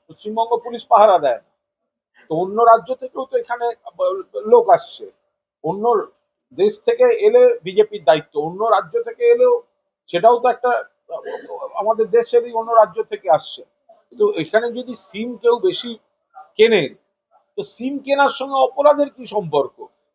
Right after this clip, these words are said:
অপরাধ হয়েছে এমন সিম যার কাছে আছে, তার বিরুদ্ধে আইনত ব্যবস্থা নেওয়া হবে। সিমের কি আছে? এতগুলো কোম্পানি এসছে,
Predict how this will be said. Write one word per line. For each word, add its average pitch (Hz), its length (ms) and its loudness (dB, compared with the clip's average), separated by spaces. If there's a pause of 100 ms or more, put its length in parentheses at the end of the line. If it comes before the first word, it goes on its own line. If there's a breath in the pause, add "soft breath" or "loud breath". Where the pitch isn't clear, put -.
(100)
অপরাধ 233 640 4
হয়েছে 254 300 2
এমন 254 460 -4
সিম 294 320 -12
যার 226 240 0
কাছে 247 280 -4
আছে, 277 160 -2
তার 240 320 2
বিরুদ্ধে 285 360 -2
আইনত 269 440 0
ব্যবস্থা 190 520 2
নেওয়া 120 200 -14
হবে। - 240 -20 (520)
সিমের 285 480 -2
কি 247 160 0
আছে? 180 220 2
এতগুলো 247 460 0
কোম্পানি 233 560 0
এসছে, 160 380 -4